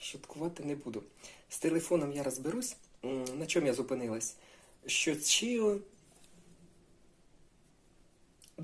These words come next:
не дуже, не дуже таке, як його описують.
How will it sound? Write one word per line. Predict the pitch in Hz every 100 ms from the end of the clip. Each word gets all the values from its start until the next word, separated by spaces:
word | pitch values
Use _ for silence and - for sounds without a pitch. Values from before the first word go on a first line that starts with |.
| 151
не | 196 214
дуже, | 247 214 165 147 - - - - - _ _ - _ -
не | 175
дуже | 175 214 196
таке, | 190 185 180 180
як | 151 160 - - - - - - - - _ _
його | - 143 151 160
описують. | 170 - 127 - 117 107 -